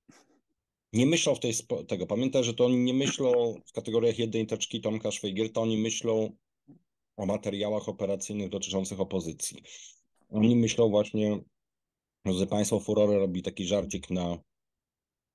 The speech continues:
e, w internecie. Donald Tusk stawia się przed komisję, mm, e, służb,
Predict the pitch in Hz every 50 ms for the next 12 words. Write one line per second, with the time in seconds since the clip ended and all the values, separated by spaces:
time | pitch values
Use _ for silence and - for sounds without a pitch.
0 | _ _ _ _ _ _ _ _ _ _ _ _ _ _ - - 95 92 90 90
1 | 90 90 87 87 87 87 87 87 87 85 85 85 82 98 98 92 95 92 85 90
2 | 101 107 101 - - 104 98 98 95 95 _ _ _ - - _ _ - - 101
3 | 98 92 87 82 - - - 101 98 95 - - - - - 95 87 92 - 98
4 | 92 - 98 85 - - 87 87 92 90 - - 95 90 87 85 87 85 82 -
5 | - - 85 82 80 85 82 85 85 85 85 85 85 85 85 85 82 82 82 85
6 | 85 85 - - - 98 95 90 - -